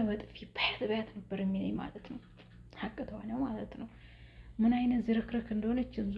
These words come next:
ላይ ይለያል ማለት ነው። ምን አረገቻት ሱመያ? ያውም ሁለት ልጅ ይዛ የምትንከራት ጀግና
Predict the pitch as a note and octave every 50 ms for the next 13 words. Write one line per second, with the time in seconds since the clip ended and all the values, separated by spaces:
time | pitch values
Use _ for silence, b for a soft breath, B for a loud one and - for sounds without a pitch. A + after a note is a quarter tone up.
0 | G#3 G3+ G#3 G3+ G3 F#3 G#3 G3+ G3+ G3+ G3 G#3 A3 A3+ A3+ G#3+ G#3 G3+ G3+ -
1 | - - A3+ B3 C#4 C#4+ C#4 A#3+ G#3 F#3+ G3 F#3+ - G#3+ G3 - - - G#3 G#3+
2 | G#3 G3+ G3+ G3+ - B B B B B B B B B B - G#3+ A3 A3 A#3
3 | A3+ A3 A3+ A#3 B3 B3 - - - A3+ G3+ G3+ - G#3+ G#3 G#3 G3+ G3+ G3 G3+
4 | G#3 G3 - G#3+ G#3 F#3+ - G3+ G#3 F#3+ F#3 - - - - F#3 F#3 - - G3
5 | G3+ G3 F#3+ F#3+